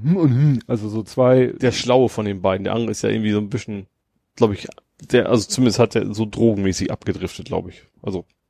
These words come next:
Speaker 1: Hm?
Speaker 2: der Schauspieler.
Speaker 1: Genau, der
Speaker 2: Wenn ich mich nicht täusche, ich kann mich auch total täuschen.
Speaker 1: Das Matrix-Telefon ist wieder erhältlich.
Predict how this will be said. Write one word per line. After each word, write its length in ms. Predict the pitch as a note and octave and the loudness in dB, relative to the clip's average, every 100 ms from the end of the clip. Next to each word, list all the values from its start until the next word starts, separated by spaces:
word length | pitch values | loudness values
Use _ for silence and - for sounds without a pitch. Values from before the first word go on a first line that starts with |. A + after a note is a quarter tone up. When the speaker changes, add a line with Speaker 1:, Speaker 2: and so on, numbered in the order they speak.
| _ _ - | _ _ 2
Speaker 1:
Hm? 100 | G3 | 2
Speaker 2:
der 100 | G#2 | 2
Schauspieler. 420 | - - - - _ _ _ - - - - - - - - - - - _ _ _ _ _ _ | -6 -12 -14 -20 _ _ _ -20 -20 -20 -20 -20 -20 -20 -20 -20 -20 -20 _ _ _ _ _ _
Speaker 1:
Genau, 320 | G#3+ E3 A#2 | 2 4 4
der 520 | A#2+ D3 D3 D3+ D3 | 4 4 6 4 4
Speaker 2:
Wenn 140 | D3 A#2+ | 4 2
ich 160 | G#2 | 0
mich 120 | A2+ G#2 | -2 -4
nicht 180 | F#2+ | -6
täusche, 260 | - G#2 F#2+ | -2 -2 -2
ich 60 | A2+ | -8
kann 100 | A2+ | -6
mich 80 | G#2 | -6
auch 100 | F#2+ | -8
total 340 | - - G2 | -12 -10 -8
täuschen. 380 | G2 F#2+ F2+ G2+ _ - - - - - | -8 -10 -12 -16 _ -12 -12 -12 -16 0
Speaker 1:
Das 180 | C3+ - | 2 4
Matrix-Telefon 840 | D#3 B3 G#3+ - - C3+ A#2+ B2 | 4 4 0 -2 0 -2 0 -2
ist 140 | A2+ - | -2 -2
wieder 140 | A2 | 0
erhältlich. 560 | G#2+ G2 - F#2 - | 2 0 -2 -8 -14